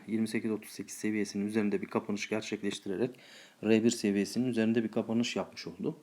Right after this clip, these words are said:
E, gün içerisinde en yüksek gördüğü seviye olan yirmi sekiz seksen ikiyi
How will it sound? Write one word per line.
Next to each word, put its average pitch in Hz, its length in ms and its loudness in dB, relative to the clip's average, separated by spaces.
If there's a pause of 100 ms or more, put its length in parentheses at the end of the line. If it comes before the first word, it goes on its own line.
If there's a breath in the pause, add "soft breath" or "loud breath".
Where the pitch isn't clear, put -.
(540 loud breath)
E, 107 200 -2
gün 117 200 8
içerisinde 110 520 2
en 110 60 4
yüksek 107 340 0
gördüğü 104 320 0
seviye 104 300 0
olan 101 220 0
yirmi 101 220 2
sekiz 104 260 -6
seksen 104 380 -2
ikiyi 123 340 0